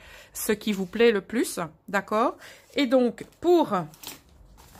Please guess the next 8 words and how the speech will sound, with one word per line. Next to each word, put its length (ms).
accueillir 520
ces 200
deux 180
livrets, 560
j'ai 300
testé 440
l'enveloppe 440
jaune 500